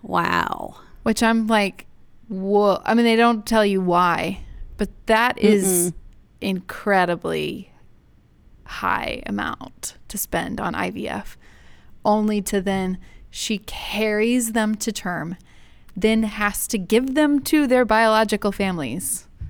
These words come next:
Speaker 2: two different
Speaker 1: Mm-hmm.
Speaker 2: families. Like, it's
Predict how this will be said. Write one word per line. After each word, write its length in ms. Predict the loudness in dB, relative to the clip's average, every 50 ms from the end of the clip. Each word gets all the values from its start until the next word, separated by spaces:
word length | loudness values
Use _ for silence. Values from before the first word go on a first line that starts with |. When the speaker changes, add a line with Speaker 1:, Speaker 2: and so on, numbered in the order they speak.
| -12 -10 -2
Speaker 2:
two 220 | 2 2 2 4
different 380 | 4 4 4 6 6 4 4 6
Speaker 1:
Mm-hmm. 80 | 6
Speaker 2:
families. 680 | 6 6 4 4 2 0 0 0 0 0 -2 -2 -4 -6 -10 -12 -16 -18 -18 -20 -20 -20 -20 -20 -20 -20 _ -20 -20 -12 -2 0
Like, 160 | 0 0 0 0
it's 320 | 0 0 0 0 -2